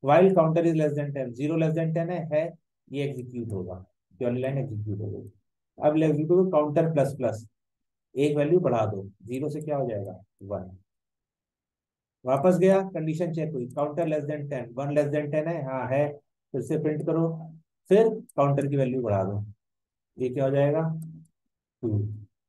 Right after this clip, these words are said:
फिर थ्री, ऐसे check करता रहेगा। जैसे ही counter की value दस होगी, दस less than दस, तो वहां पर वो रन नहीं करेगा,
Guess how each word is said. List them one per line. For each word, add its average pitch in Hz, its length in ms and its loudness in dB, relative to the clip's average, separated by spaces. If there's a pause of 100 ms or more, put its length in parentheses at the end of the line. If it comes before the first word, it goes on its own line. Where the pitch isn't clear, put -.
(460)
फिर 185 240 6 (500)
थ्री, 127 140 0 (440)
ऐसे 147 220 4
check 175 220 2
करता 170 200 4
रहेगा। 180 240 6
जैसे 151 280 4
ही 170 120 4
counter 156 320 2
की 156 100 -6
value 151 260 -2
दस 147 200 2
होगी, 170 300 -2 (500)
दस 156 180 0
less 143 240 -2
than 147 220 -2
दस, 185 320 2 (380)
तो 139 80 -12
वहां 135 220 -4
पर 190 340 -2 (440)
वो 127 140 -6
रन 123 640 -6 (320)
नहीं 123 300 -8
करेगा, 127 320 -6